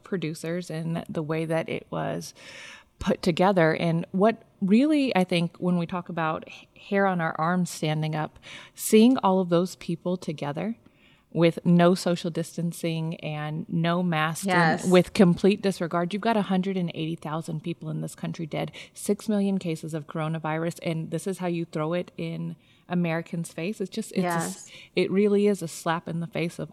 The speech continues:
Speaker 1: all of those people whose families have died, who have experienced the extreme suffering, who are impacted by the economics of a pandemic.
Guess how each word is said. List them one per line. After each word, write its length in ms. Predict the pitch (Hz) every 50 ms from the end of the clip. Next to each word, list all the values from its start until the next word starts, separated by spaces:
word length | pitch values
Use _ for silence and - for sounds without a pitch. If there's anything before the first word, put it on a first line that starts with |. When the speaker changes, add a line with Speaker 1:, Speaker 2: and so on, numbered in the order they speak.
| - -
Speaker 1:
all 200 | 156 160 170 185
of 100 | 196 190
those 220 | 202 196 185 -
people 380 | - - 170 - - 165 165 - - - - - - _ -
whose 180 | 185 170 - -
families 420 | - 170 165 175 190 185 175 -
have 140 | 196 180 170
died, 320 | 175 156 156 156 160 160
who 180 | 175 151 170 165 160
have 200 | 160 156 160 - -
experienced 640 | - - - - - 175 170 170 175 175 175 - -
the 140 | - 160 156
extreme 400 | - - - - 170 170 190 196
suffering, 480 | - 170 156 - - 170 165 165 160
who 160 | 156 156 160 151
are 100 | 147 -
impacted 520 | - 180 190 185 - 185 180 - - 180 165
by 180 | - 156 160
the 160 | 160 156 - -
economics 540 | 175 - 196 175 160 156 160 170 - -
of 100 | - 151
a 60 | 160 151
pandemic. 720 | - - 170 160 175 185 165 151 - 165 185 208 - -